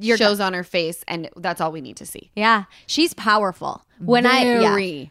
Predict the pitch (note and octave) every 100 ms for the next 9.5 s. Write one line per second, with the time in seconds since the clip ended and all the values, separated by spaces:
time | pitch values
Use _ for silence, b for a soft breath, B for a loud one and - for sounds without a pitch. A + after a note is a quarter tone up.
0 | _ A3 A#3+ B3 C4+ C4 - A#3 A#3 A#3
1 | G#3 G3 F#3+ F#3 - G3+ G3 F3+ - F#3
2 | F#3 G#3 G3 F#3+ G#3 G3 G#3 F#3+ F3+ -
3 | - G3 F#3 G3+ G3+ F#3+ - G3 G3 F#3+
4 | F#3 F#3+ G3+ A3 A#3 - G3+ F#3+ F3+ F3
5 | - F#3+ F#3 F#3+ F#3 G3+ G3 G3 G3+ -
6 | b b b b A3+ G#3+ G3 - G3+ -
7 | F#3+ F3+ - C#5+ C4 - - A3 A3 -
8 | A3+ A#3 G3 F3+ D#3 - G#3 F#3+ - -
9 | C#4+ D4+ D#4 D4+